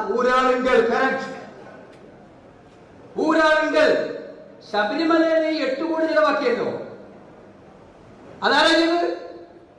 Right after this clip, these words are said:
അതാരാ ചെയ്തത്?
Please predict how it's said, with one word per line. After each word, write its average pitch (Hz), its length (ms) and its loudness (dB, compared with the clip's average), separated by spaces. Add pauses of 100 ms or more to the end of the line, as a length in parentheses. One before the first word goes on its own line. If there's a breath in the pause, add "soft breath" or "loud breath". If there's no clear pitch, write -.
(2250)
അതാരാ 285 360 0
ചെയ്തത്? - 280 0